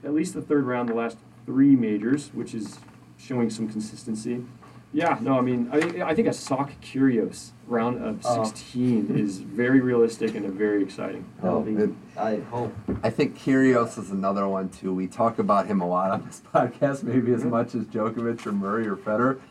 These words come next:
Speaker 2: Somehow.
Speaker 3: But can he focus for the distance? Can he continually put together great, great c-,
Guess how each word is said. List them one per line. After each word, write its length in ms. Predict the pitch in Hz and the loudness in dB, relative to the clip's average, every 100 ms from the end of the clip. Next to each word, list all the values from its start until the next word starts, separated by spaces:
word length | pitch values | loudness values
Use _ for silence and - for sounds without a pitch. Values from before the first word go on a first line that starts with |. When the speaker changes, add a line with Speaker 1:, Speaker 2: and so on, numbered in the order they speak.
| - - | -18 -10
Speaker 2:
Somehow. 400 | 113 110 107 - - | -8 -4 -6 -6 -10
Speaker 3:
But 480 | - 123 120 113 - - _ _ _ _ | 0 6 6 4 -4 -20 _ _ _ _
can 360 | 135 127 135 135 | -2 0 0 -4
he 200 | - 127 | -4 -2
focus 760 | - - 135 107 101 - - - _ _ _ _ | 2 2 4 0 0 -8 -14 -20 _ _ _ _
for 140 | 131 | 0
the 80 | 113 | 2
distance? 480 | 120 123 - 78 - | 2 0 -2 -10 -12
Can 400 | - - 127 117 | -12 -2 0 2
he 120 | 127 | 2
continually 880 | 117 117 - 185 202 180 120 98 85 - - - _ - | 2 0 2 6 6 6 4 2 -4 -12 -20 -20 _ -4
put 120 | 135 | -2
together 220 | 120 113 98 | 2 0 2
great, 500 | 104 95 - - - | 0 0 -6 -4 2
great 280 | 151 | 2
c-, 60 | - | 2